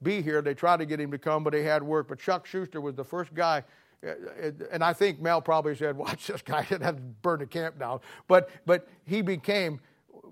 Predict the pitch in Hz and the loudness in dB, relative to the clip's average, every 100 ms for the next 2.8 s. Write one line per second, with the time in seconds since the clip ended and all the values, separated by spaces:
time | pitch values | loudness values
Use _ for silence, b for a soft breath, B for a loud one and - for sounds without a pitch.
0 | - 160 156 190 190 180 147 147 139 160 | -4 -2 2 4 4 4 -4 -2 0 2
1 | 151 - 139 131 - 175 156 131 120 - | 0 -2 -6 -6 -2 0 0 -4 -12 -10
2 | 131 151 147 156 151 170 185 - | -4 -4 -2 0 0 -2 -4 -8